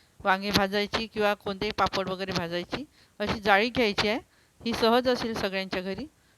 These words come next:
यावर हे वांगं आपण ठेवून द्यायचं आणि छान भाजून घ्यायचं आहे आपल्याला.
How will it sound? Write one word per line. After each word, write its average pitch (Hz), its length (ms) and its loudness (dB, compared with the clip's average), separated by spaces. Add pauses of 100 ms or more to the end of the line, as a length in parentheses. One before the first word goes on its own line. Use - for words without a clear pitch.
(100)
यावर 226 380 4 (480)
हे 220 220 0 (200)
वांगं 185 360 0
आपण 220 260 2
ठेवून 202 300 -4
द्यायचं 220 380 -4 (720)
आणि 202 180 0 (100)
छान 240 160 4
भाजून 208 320 2
घ्यायचं 202 340 -2
आहे 185 40 2
आपल्याला. 175 380 -2